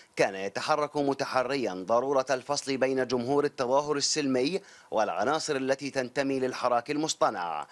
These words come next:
وتشدد على ضرورة قيام الأجهزة الأمنية بمسؤوليتها في عدم الخلط بين الصنفين في التعامل،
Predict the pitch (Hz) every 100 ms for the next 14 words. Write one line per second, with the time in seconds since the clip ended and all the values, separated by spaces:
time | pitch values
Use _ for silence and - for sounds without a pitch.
0 | - - - 95 107 98 127 113 113 104
1 | 120 120 113 123 123 110 120 113 123 123
2 | 123 117 107 113 - 127 127 127 113 120
3 | 117 135 131 - 120 127 120 - 113 117
4 | 131 135 135 117 120 117 - - - 131
5 | 110 101 107 117 117 - 139 127 120 127
6 | 120 - 127 110 123 113 107 113 - 151
7 | 120 90 85 82 76